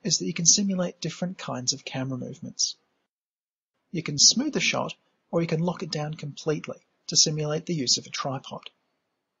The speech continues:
It's also possible to deal with multiple shots in one source clip by choosing the smooth multi-shot option.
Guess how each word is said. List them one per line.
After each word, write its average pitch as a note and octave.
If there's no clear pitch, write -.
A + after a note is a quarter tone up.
It's -
also B3
possible D#3+
to D#3+
deal D3+
with D3
multiple E3
shots -
in C#3+
one C3+
source -
clip -
by D3+
choosing D3
the D#3+
smooth C#3+
multi-shot -
option. -